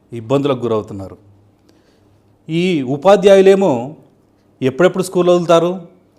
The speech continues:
ఎప్పుడెప్పుడు వెళ్ళి రియల్ ఎస్టేట్ వ్యాపారాలు చేసుకోవాలి అనే కోణంలో, అనే దృష్టికోణంతో వీళ్ళు బయటనే కాన్సంట్రేషన్ చేస్తున్నారే తప్ప పిల్లల చదువుల మీద కాన్సంట్రేషన్ చేయట్లేదు.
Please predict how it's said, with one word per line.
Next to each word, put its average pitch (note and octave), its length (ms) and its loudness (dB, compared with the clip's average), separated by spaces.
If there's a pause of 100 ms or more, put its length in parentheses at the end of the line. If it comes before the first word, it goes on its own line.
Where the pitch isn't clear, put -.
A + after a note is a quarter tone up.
(140)
ఎప్పుడెప్పుడు F3+ 420 0
వెళ్ళి F3 480 2
రియల్ E3 200 0
ఎస్టేట్ E3 260 -2
వ్యాపారాలు D#3 420 2
చేసుకోవాలి D3 600 -2 (880)
అనే C#3 360 0
కోణంలో, F3+ 520 0
అనే D3 180 2
దృష్టికోణంతో E3 680 0
వీళ్ళు B2+ 460 -4 (920)
బయటనే D#3 360 0
కాన్సంట్రేషన్ F#3 600 -2
చేస్తున్నారే E3 400 0
తప్ప D3+ 240 -2 (800)
పిల్లల F#3+ 220 4
చదువుల F3 400 2
మీద E3 140 0
కాన్సంట్రేషన్ C3+ 640 -4
చేయట్లేదు. A2+ 400 0